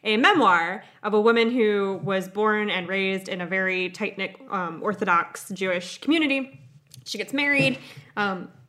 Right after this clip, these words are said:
has three kids, and then, not suddenly, but over the course of her marriage, realizes that th-, this life is not for her. She's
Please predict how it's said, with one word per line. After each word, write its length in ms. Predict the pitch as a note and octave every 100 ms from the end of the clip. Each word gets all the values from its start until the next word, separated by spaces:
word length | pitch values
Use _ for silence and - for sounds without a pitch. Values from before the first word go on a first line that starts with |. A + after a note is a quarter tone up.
| - _ -
has 180 | A3+ G3
three 200 | B3 C4+
kids, 500 | C4 A3+ A3 G3 - - -
and 160 | G#3 G#3+
then, 460 | G#3 G3+ F#3+ F#3+ F3 - _ -
not 220 | G3+ -
suddenly, 380 | G3+ F3 D#3+ E3
but 160 | G3+
over 180 | A3 A3
the 80 | A#3
course 240 | A#3 C4+
of 80 | A#3+
her 100 | B3
marriage, 300 | G#3+ G3 G3+
realizes 440 | F#3+ F#3+ F#3+ G3 F#3
that 160 | F#3+
th-, 260 | F#3+ E3 -
this 180 | E3+ F#3
life 180 | E3+ F3+
is 120 | F3+
not 240 | F3+ E3 -
for 100 | F#3+
her. 280 | F3+ F#3 F#3+
She's 360 | F3 E3 -